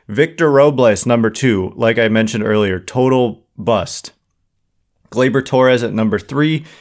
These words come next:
he's been a good player, but not a superstar. Vladimir Guerrero Junior at number four, solid. Francisco Mejia at number five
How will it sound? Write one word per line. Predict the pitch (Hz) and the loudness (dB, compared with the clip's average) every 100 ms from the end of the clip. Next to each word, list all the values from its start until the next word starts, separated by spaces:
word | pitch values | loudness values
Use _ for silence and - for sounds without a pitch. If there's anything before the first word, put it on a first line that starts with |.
| - | -8
he's | 185 | -4
been | 185 196 | 0 0
a | |
good | 135 139 117 | 2 0 0
player, | - 135 117 | 2 2 2
but | 98 113 104 - _ _ - | 0 0 0 -6 _ _ -10
not | 107 117 120 | -2 0 0
a | 107 | -2
superstar. | - 123 117 - 101 95 110 - - - _ - | -4 -2 -4 -2 -2 0 -2 -6 -20 -20 _ -2
Vladimir | 135 143 143 | 2 2 0
Guerrero | 123 120 123 123 | 0 2 2 2
Junior | 110 160 160 143 | 2 0 2 2
at | |
number | 117 110 | 0 -2
four, | 104 - 135 127 | -2 0 0 0
solid. | - 110 117 113 - | 0 2 2 0 -4
Francisco | 131 131 165 165 180 151 | -2 -2 0 0 0 0
Mejia | 139 139 156 120 104 | 0 0 2 2 2
at | |
number | 120 117 | 0 0
five | 113 - 123 101 92 - | -2 0 2 2 -2 -12